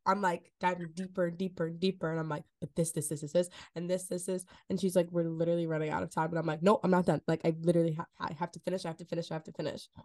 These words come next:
And when I got done, I, like, couldn't breathe. I was like, "Whew." <laughs> I was like, "Wow." And she was like,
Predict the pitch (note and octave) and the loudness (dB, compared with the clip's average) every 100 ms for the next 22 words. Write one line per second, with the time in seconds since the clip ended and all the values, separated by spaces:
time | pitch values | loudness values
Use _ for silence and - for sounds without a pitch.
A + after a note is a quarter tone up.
0 | _ _ _ _ F#3 F3+ F3 F3+ A3 - | _ _ _ _ -2 0 2 6 4 4
1 | E3 D3 F3+ _ _ - - - G3+ F#3+ | 2 2 -4 _ _ -20 -20 -2 0 2
2 | - G#3+ F3 F#3+ F3+ - - F#3 F3 D#3+ | 2 0 2 2 2 0 -2 0 0 -2
3 | - - _ _ _ _ _ - - E4 | -4 -16 _ _ _ _ _ -8 2 4
4 | C#4+ - B3 C4 - - - _ - A3+ | 4 2 2 0 -4 -20 -20 _ -6 -2
5 | G#3 G3+ G#3+ B3 C4 B3+ G3+ - - - | -2 -2 -2 2 4 4 2 -6 -20 -20
6 | - - G#3+ - A#3+ A#3 A#3 G#3+ G#3 G3 | -18 -6 -4 0 4 6 8 6 4 0